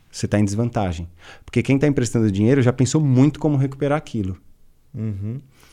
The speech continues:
Speaker 1: Então, o seu sistema de recuperação de dinheiro é muito grande. Tipo, anti-, nas antigas, o, a gravadora te dava o advance, que eles chamam, né? Vamos dizer, te dou um milhão. Esse um milhão você tem que viver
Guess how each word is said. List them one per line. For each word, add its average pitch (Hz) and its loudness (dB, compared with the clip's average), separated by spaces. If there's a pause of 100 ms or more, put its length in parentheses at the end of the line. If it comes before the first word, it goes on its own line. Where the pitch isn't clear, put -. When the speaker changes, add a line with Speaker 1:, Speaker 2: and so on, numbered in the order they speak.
(100)
Speaker 1:
Então, 117 4
o 131 6
seu 131 2
sistema 143 2
de 120 2
recuperação 117 2 (520)
de 90 -2
dinheiro 104 2
é 120 -2
muito 131 2
grande. 110 4
Tipo, 101 -4 (840)
anti-, 123 4
nas 110 6
antigas, 104 2 (440)
o, 113 4
a 113 2
gravadora 117 6
te 127 -8
dava 120 4
o 110 2
advance, 107 2
que - -6
eles 95 -4
chamam, 90 -2
né? 104 -2 (880)
Vamos 104 2
dizer, 104 2
te - -4
dou 110 4
um 123 4
milhão. 117 4 (800)
Esse 120 4
um 160 4
milhão 131 6
você 113 -2
tem 110 -2
que 107 -6
viver 120 0